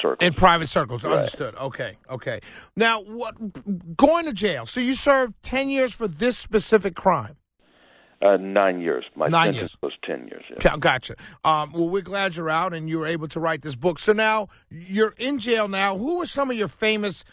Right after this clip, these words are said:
Speaker 2: uh, people that you were in jail with? Like, were you in famous with famous people, or was it just regular run-of-the-mill cri-, crimies?
Speaker 1: Um, well, in,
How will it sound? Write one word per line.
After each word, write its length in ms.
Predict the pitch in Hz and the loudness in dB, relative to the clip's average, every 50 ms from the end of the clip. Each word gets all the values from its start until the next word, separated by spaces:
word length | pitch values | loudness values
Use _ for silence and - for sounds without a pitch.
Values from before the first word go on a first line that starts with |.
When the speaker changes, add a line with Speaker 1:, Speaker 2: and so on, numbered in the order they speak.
| _ _ - | _ _ -4
Speaker 2:
uh, 220 | - 180 196 185 | 0 2 2 2
people 300 | 160 - 214 240 226 196 | 0 -2 -4 -4 -4 0
that 200 | 185 190 180 - | 0 0 2 4
you 100 | - 190 | 2 2
were 40 | 180 | 2
in 80 | 160 143 | 2 2
jail 340 | 123 202 226 233 202 165 139 | 4 4 4 4 2 0 -2
with? 280 | 123 113 101 104 - | -4 -6 -8 -8 -4
Like, 200 | 156 156 147 - | -4 -4 -4 -2
were 120 | - 160 160 | -2 -2 -2
you 160 | 147 147 147 | -2 -4 -6
in 260 | - 165 196 226 226 | 0 2 2 2 4
famous 360 | - 247 247 247 247 247 208 | 6 6 6 6 4 -2 -6
with 140 | 247 233 202 | -6 -6 -2
famous 320 | - 240 240 240 240 220 - | 0 0 0 0 -2 -4 -6
people, 280 | - 254 262 233 269 | -6 -6 -6 -6 -6
or 480 | 269 254 208 180 180 180 170 165 160 143 _ _ _ - | -6 -6 -4 -2 -2 -2 -2 -4 -6 -8 _ _ _ -2
was 160 | 180 190 170 | 0 0 2
it 40 | 160 | 2
just 200 | 196 180 - - | 2 0 2 2
regular 380 | 165 180 196 196 175 180 175 | 2 4 4 4 4 0 -2
run-of-the-mill 640 | 160 151 180 190 185 175 175 170 165 170 175 170 160 | 0 2 2 2 2 2 0 -2 0 0 0 -2 -2
cri-, 360 | - - - 185 170 - - - | -4 -6 -4 -4 -4 -4 -6 -6
crimies? 640 | - 180 180 170 165 147 123 110 - - - - _ _ _ _ _ _ _ _ _ _ _ _ _ _ _ _ - _ - - | 0 0 2 2 2 -2 -4 -8 -12 -16 -20 -20 _ _ _ _ _ _ _ _ _ _ _ _ _ _ _ _ -20 _ 0 4
Speaker 1:
Um, 420 | 110 113 110 113 110 107 101 95 - _ _ _ _ _ _ _ | 6 6 8 6 6 4 0 -4 -14 _ _ _ _ _ _ _
well, 280 | 107 110 113 107 90 65 | 2 6 6 6 6 6
in, 240 | 78 98 95 92 | 2 -2 -4 -6